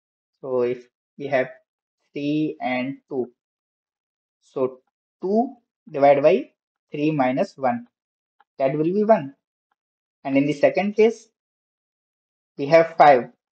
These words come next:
Five divided by ten minus one, that will be obviously zero. That's why answer is zero here. Hope you got it.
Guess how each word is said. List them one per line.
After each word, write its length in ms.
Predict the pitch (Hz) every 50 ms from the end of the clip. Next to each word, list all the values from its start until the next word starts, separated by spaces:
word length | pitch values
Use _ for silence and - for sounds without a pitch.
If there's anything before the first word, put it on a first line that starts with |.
| _ _ _ _ _ _ _ _ _ _ _ _ _ _ _ _ _
Five 300 | 160 147 160 190 196 175
divided 320 | 151 131 131 135 135 135
by 220 | 147 165 220 311 - - _ _ _
ten 220 | - 151 147 143 143
minus 280 | 135 131 127 143 139 -
one, 240 | - 151 127 120 - _ _ _ _ _ _ _ _ _ _ _ _ _ _
that 140 | 139 131 139
will 160 | 143 156 170
be 180 | 180 202 202 185
obviously 400 | 180 190 214 202 - 185 143 139
zero. 300 | 135 131 123 117 - - _ _ _ _ _ _ _ _ _ _
That's 220 | 151 151 147 151 -
why 280 | - 127 120 135 151 _ _ _ _ 135
answer 220 | 131 135 139 160
is 220 | 143 151 170 180 160
zero 240 | 151 127 127 120
here. 240 | 113 113 113 117 120 _ _ _ _ _ _ _ _ _ _ _ _ _ _ _ _ _ _ _ _ _ _ _ _ _ _ _ _ _ _ _ _ _
Hope 160 | - 151 170 185
you 100 | 175 156
got 200 | 135 127 120 -
it. 180 | 131 135 -